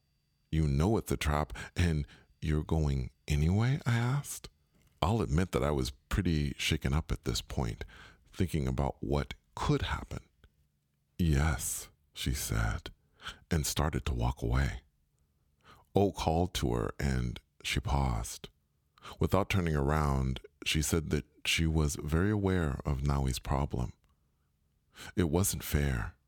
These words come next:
Jima was wrong, but it was something that needed to be worked out between them. And she vanished.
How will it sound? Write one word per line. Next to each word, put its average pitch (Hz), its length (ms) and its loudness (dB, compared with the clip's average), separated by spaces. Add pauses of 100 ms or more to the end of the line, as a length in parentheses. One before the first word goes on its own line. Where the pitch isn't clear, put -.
(800)
Jima 85 440 4
was 67 240 -2
wrong, 76 420 4
but 71 180 0 (380)
it 80 200 2
was 71 160 2
something 78 580 0
that 65 200 -2
needed 78 460 0
to - 100 -2
be 78 180 -4
worked 73 420 -4
out - 380 -4 (420)
between 62 520 -2
them. 62 360 0 (1200)
And 65 140 -2
she - 140 0
vanished. 64 640 -2